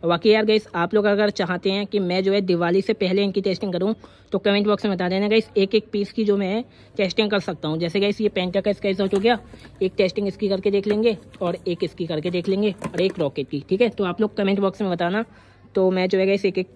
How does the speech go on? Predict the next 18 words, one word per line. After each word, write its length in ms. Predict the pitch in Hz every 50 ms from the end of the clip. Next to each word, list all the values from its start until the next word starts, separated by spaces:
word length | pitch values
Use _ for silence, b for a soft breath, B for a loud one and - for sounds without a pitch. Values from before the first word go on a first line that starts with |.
| - -
testing 300 | 185 175 170 - 196 202
करके 220 | 196 175 - 185 180
देख 240 | 180 165 151 -
लूँगा 180 | 156 151 151 156
सबकी। 360 | - 151 - - - 131 131 - -
तो 80 | 214
चलो 240 | 190 220 220 240 233
guys, 240 | 233 240 247 - - - -
अब 120 | 190 185
जो 140 | 185 202 208
है 60 | 220
इनके 180 | 214 214 208 226
price 340 | 220 - 208 180 185 196 -
की 120 | - 226
बात 180 | 208 202 190 -
कर 100 | 196 175
लेते 220 | 170 170 170 185
हैं। 160 | 196 208 190